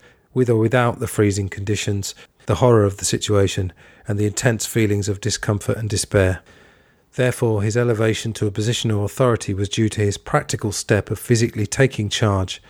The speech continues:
rather than having a symbolic right. So let's pause, and I would like you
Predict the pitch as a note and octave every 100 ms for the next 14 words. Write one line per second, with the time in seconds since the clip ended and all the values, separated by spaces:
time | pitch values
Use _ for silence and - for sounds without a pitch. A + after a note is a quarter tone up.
0 | - _ _ A2+ G#2 G2 G2+ F#2 G2 F#2+
1 | F#2+ - G#2 G2+ G2 G2 - G#2 F#2 F2+
2 | - _ _ _ _ _ _ _ _ _
3 | _ _ _ _ - - A2+ A2+ D3 -
4 | - C#3+ B2 G#2+ A2 B2 B2 B2 D#3 C#3
5 | C3 C3+ - A2 A2